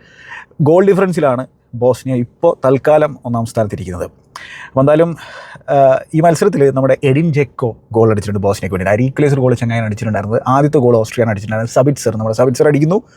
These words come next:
ബോസ്നിയക്ക് വേണ്ടിയിട്ട് ജെക്കോ ഈക്വലൈസർ അടിക്കുന്നു. ജെക്കോയെ സംബന്ധിച്ചിടത്തോളം ഒന്ന് ആലോചിച്ച് നോക്കി, മുപ്പത്തൊമ്പത് വയസ്സുണ്ട്, ചങ്ങായി ഇപ്പോഴും, ആ, കോൺട്രിബ്യൂട്ട് ചെയ്യാണ്. ആ രീതിയിൽ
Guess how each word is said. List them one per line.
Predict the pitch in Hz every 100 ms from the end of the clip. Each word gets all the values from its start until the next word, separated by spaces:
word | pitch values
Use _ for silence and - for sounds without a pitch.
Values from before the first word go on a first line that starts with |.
| _ _ - -
ബോസ്നിയക്ക് | 92 131 127 143 135
വേണ്ടിയിട്ട് | 139 131 135 - _ _
ജെക്കോ | 131 143
ഈക്വലൈസർ | 139 123 135 139
അടിക്കുന്നു. | 135 135 170 - _ -
ജെക്കോയെ | 117 139 - 202
സംബന്ധിച്ചിടത്തോളം | 180 139 113 104
ഒന്ന് | 123
ആലോചിച്ച് | 113 113
നോക്കി, | 117
മുപ്പത്തൊമ്പത് | 120 139 123 139 123
വയസ്സുണ്ട്, | 104 - 92
ചങ്ങായി | - 131 147
ഇപ്പോഴും, | 127 135 131 - _ _ -
ആ, | 123 113 - -
കോൺട്രിബ്യൂട്ട് | - 120 123 127 123
ചെയ്യാണ്. | 113 107 _ -
ആ | 139
രീതിയിൽ | 156 147 143